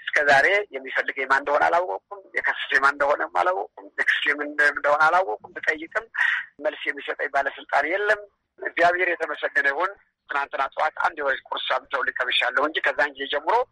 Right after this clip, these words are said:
ከፍላይት እንደወረድኩ ጀምሮ ማንም ውሃም ይሁን ምግብ ያቀረበልኝ ሰው የለም። በእንዲህ አይነት ሜዳ፣ ቀውላላ ሜዳ አዳራሽ ላይ እንዲሁ እገኛለሁ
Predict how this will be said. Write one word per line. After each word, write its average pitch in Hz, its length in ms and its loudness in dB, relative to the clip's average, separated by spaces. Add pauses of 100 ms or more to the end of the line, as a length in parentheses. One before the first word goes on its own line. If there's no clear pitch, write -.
(220)
ከፍላይት 165 540 2
እንደወረድኩ 147 480 0
ጀምሮ 147 280 -2 (260)
ማንም 320 460 -4 (120)
ውሃም 151 260 2
ይሁን 143 240 -4
ምግብ 139 200 -2
ያቀረበልኝ 131 540 0 (160)
ሰው 127 160 0
የለም። 196 240 0 (340)
በእንዲህ 151 420 -2
አይነት 185 420 2 (360)
ሜዳ፣ 156 300 -4 (140)
ቀውላላ 143 520 0
ሜዳ 131 220 -2 (480)
አዳራሽ 131 460 0
ላይ 196 240 2
እንዲሁ - 320 0 (140)
እገኛለሁ 127 540 4